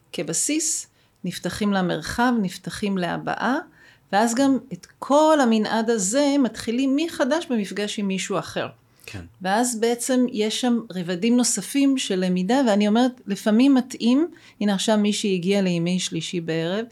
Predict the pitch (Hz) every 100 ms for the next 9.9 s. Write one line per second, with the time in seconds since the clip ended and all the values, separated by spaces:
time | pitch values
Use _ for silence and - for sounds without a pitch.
0 | - - _ 180 196 202 185 175 170 170
1 | 240 208 185 170 165 214 226 180 - -
2 | 208 208 220 226 226 202 185 - 202 185
3 | _ _ - 180 - - - 240 226 202
4 | 220 214 240 240 180 185 - 226 226 202
5 | 196 - 262 247 254 - - 175 - -
6 | _ - 175 170 - 190 269 - - -
7 | _ - 175 185 170 180 277 330 330 240
8 | 254 247 190 175 180 180 180 208 247 254
9 | 247 226 - 226 226 240 233 214